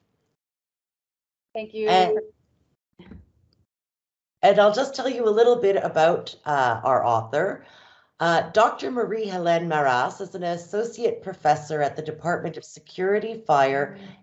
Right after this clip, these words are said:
Speaker 2: and Emergency Management, and the director of the Center for Cybercrime Studies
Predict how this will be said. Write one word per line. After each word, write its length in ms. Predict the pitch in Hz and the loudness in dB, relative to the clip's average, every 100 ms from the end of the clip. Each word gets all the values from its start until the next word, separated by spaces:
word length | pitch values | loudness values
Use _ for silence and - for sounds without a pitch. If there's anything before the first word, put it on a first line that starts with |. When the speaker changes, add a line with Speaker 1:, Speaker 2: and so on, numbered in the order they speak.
| - | -4
Speaker 2:
and 160 | 175 170 | -2 -2
Emergency 680 | 180 202 226 208 - 180 | 2 2 2 -6 -14 -8
Management, 760 | 175 160 165 175 - 117 135 - _ _ _ _ | -2 0 2 -2 -6 -6 -6 -10 _ _ _ _
and 160 | 180 202 | 0 0
the 60 | 202 | -2
director 540 | 190 208 233 - 240 | 4 4 4 -2 -4
of 160 | 226 - | -2 -4
the 80 | |
Center 600 | 190 202 196 196 147 135 - | -4 0 0 0 -4 -4 -2
for 240 | 156 147 | 0 0
Cybercrime 720 | - - 160 175 180 170 160 160 | -2 2 2 2 -6 -2 -2 -4
Studies 500 | - 127 123 127 | 0 0 0 -6